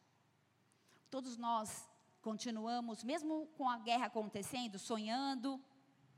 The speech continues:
com expectativa, traçando planos, sim ou não? Ou só eu que tô fazendo isso? Eu tenho planos pro ano que vem.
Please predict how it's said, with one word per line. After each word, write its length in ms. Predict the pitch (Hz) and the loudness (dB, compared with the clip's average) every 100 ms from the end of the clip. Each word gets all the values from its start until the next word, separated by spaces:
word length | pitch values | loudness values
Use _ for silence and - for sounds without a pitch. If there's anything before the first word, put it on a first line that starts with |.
| - | -12
com 80 | - | -2
expectativa, 920 | 220 - 220 - 175 - - 247 220 | -2 0 -2 0 -2 0 0 0 2
traçando 480 | 202 208 208 233 214 | 4 4 0 0 -4
planos, 440 | 196 208 254 285 240 | -2 2 2 2 2
sim 120 | 349 | 2
ou 100 | 466 | 4
não? 180 | 359 247 | 4 4
Ou 80 | |
só 180 | 240 302 | 4 4
eu 180 | 285 240 | 4 2
que 60 | - | -4
tô 80 | |
fazendo 320 | 220 220 233 226 | -8 -6 -4 -4
isso? 320 | 170 - - _ _ _ - - - - - - - _ _ _ _ - | -4 -8 -18 _ _ _ -20 -20 -20 -20 -20 -20 -20 _ _ _ _ -12
Eu 80 | 175 | -4
tenho 180 | 269 - | -4 0
planos 320 | 415 339 285 | 4 4 4
pro 180 | - 247 | 0 -2
ano 120 | 226 | -2
que 100 | 233 | -4
vem. 300 | 202 170 | -2 -2